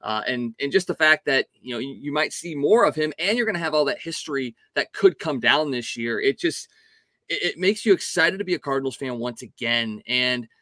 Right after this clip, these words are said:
we talked a little bit about this last night about, you know, a-, are they gonna sacrifice winning for, for the, the feel-good stories? I don't think that's gonna be the case, but we are going to see a lot of the focus go towards, you know,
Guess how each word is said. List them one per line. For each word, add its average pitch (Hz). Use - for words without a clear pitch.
we 196
talked 240
a 214
little 202
bit 196
about 156
this 143
last 131
night 131
about, 123
you 131
know, 113
a-, -
are 165
they 185
gonna 170
sacrifice 160
winning 147
for, 131
for 127
the, 120
the 123
feel-good 139
stories? 131
I 190
don't 233
think 202
that's 160
gonna 156
be 131
the 117
case, -
but 180
we 196
are 220
going 208
to 165
see 180
a 156
lot 139
of 135
the 127
focus 139
go 151
towards, 143
you 139
know, 113